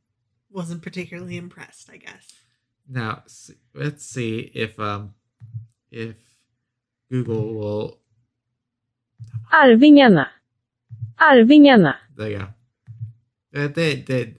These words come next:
Speaker 2: it did.
Speaker 1: I was close. There's, there's, like, more pr-, like, emphasis on
Speaker 2: Yeah.
Speaker 1: some of the other syllables.
Speaker 2: Yeah, I, yeah. But no, they're, they're, they're good. Um, have you,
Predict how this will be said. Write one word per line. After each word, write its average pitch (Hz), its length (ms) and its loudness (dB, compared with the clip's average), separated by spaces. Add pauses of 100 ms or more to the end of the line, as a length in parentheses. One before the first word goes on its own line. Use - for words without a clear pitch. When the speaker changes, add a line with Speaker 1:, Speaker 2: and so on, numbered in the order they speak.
Speaker 2:
it 123 140 -16
did. 117 220 -8 (160)
Speaker 1:
I 220 60 -10
was 214 180 -8
close. 170 460 -10
There's, 185 280 -12 (880)
there's, 180 160 -20
like, 170 140 -12
more 196 200 -6
pr-, 214 240 -18
like, 165 320 -20
emphasis - 600 -12
on 139 100 -8
Speaker 2:
Yeah. 143 120 0
Speaker 1:
some 151 100 -4
of 175 100 -8
the 175 140 -10
other 175 140 -16
syllables. 160 360 -20
Speaker 2:
Yeah, 98 280 -6
I, 110 340 -12 (120)
yeah. 95 240 -16 (1080)
But 113 340 -12 (500)
no, 165 240 -4
they're, 147 480 -8 (240)
they're, 175 260 -10 (160)
they're 185 300 -8
good. 147 320 -4
Um, 110 380 -6 (400)
have 139 240 -6
you, 185 260 -12